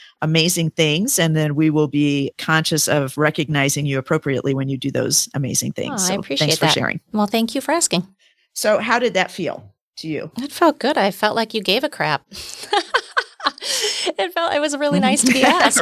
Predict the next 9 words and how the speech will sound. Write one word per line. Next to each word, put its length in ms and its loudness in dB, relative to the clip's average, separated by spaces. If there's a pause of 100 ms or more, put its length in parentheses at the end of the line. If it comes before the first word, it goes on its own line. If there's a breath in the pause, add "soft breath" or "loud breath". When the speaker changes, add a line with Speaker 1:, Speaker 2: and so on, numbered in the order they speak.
Speaker 1:
Right. 100 4
Speaker 2:
actually, 380 2
rather 260 2
than 160 2
assuming. 380 4
Speaker 1:
Always 220 2
a 80 2
good 260 0
thing. 260 -2